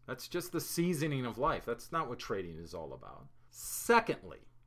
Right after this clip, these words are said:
there is a particular segment of these guys in the trading space or trading education or whatever you like to call it, you know, whatever you wanna call it. They're not teaching you how to trade.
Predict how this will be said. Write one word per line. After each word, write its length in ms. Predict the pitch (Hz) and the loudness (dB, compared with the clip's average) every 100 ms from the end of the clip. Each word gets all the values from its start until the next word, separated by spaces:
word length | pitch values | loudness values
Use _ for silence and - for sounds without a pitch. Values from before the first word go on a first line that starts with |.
| - | 4
there 200 | 135 196 | 8 10
is 140 | 196 | 10
a 60 | 139 | 6
particular 720 | - 147 - - 180 151 135 | 4 -4 2 2 4 4 4
segment 500 | - 143 131 123 117 120 | 4 4 4 2 0 2
of 220 | 113 98 | 0 2
these 280 | 113 107 101 | 0 0 2
guys 720 | 104 101 98 98 98 92 - - | 4 6 4 2 -2 -8 -16 -10
in 200 | 113 101 | -6 -4
the 320 | 101 92 92 - - | -4 -6 -10 -16 -18
trading 560 | - - 127 113 107 101 | -10 0 2 2 0 -4
space 560 | - - 92 85 - - | -6 -6 -4 -6 -10 -10
or 120 | 80 | -10
trading 640 | - - 131 120 117 107 98 | -6 -2 0 2 2 -2 -4
education 720 | 95 87 87 90 80 - 95 | -6 -6 -8 -8 -8 -8 -6
or 100 | 95 | -4
whatever 300 | 101 98 87 | -2 -2 -2
you 120 | 87 | -6
like 220 | 82 80 | -6 -8
to 60 | 82 | -10
call 260 | - 82 80 | -10 -8 -8
it, 360 | - 95 - | -10 -16 -14
you 80 | 78 | -14
know, 80 | - 98 | -14 -10
whatever 240 | 98 104 | -6 -4
you 100 | 104 | -2
wanna 140 | 92 80 | -4 -4
call 300 | - 92 76 | 0 0 0
it. 80 | - - - - - - - - - | -6 -16 -20 -20 -20 -20 -20 -18 6
They're 140 | 180 | 8
not 240 | 277 262 - | 10 6 2
teaching 420 | 175 165 - 131 | 0 0 0 2
you 200 | 107 95 | 2 4
how 160 | 107 104 | 6 6
to 80 | |
trade. 460 | 80 - 104 69 - | 2 0 0 0 -6